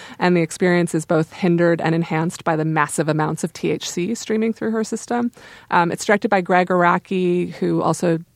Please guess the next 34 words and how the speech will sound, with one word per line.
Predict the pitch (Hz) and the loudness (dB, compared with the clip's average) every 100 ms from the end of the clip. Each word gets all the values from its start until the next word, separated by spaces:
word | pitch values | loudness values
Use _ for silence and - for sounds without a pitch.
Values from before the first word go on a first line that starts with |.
| _ | _
directed, | - 165 - 170 160 | 0 2 2 -2 0
uh, | 170 165 | -2 0
Mysterious | 170 - 175 170 170 | 0 0 0 0 -2
Skin | - - 170 175 185 185 | -4 0 2 2 2 0
with | 180 170 | -2 -2
Joseph | 175 165 185 | -2 -2 -4
Gordon-Levitt. | 175 170 165 175 185 - - - - - | -4 -2 0 0 -2 -6 -16 -20 -10 0
Uh, | - | 2
it's | - - - | 2 -2 0
hilariously | 208 196 208 220 220 - 185 | 0 2 2 2 2 0 -4
funny | - 185 185 180 175 | -2 0 0 0 -2
and | - 170 | -2 -4
weird. | 165 170 165 160 160 | -2 0 2 2 0
It's | 160 165 | -2 -4
a | |
total | - - 190 180 170 | -6 0 4 6 4
tour | - 175 | 2 -2
de | 165 | -2
force | - 165 165 | -2 -2 -2
for | - - | -4 -4
Anna | 160 160 | -2 -2
Faris. | - 165 160 156 160 - - - - - | -2 2 2 2 -2 -10 -20 -20 -6 2
And | 165 156 | 4 4
it | 160 170 | 2 2
definitely | 170 175 165 165 | 2 2 0 0
deserves | 160 160 160 165 | 0 0 -2 -2
a | - | -4
place | - 160 151 - | -2 -2 -2 -4
in | - 160 | -2 0
the | |
pantheon | 160 165 160 170 160 156 | -2 -2 -2 -2 0 -2
of | 147 165 | -2 -6
stoner | - 170 165 214 | -4 -2 0 -2
comedies. | - 254 277 294 320 | -2 -2 -2 -4 -6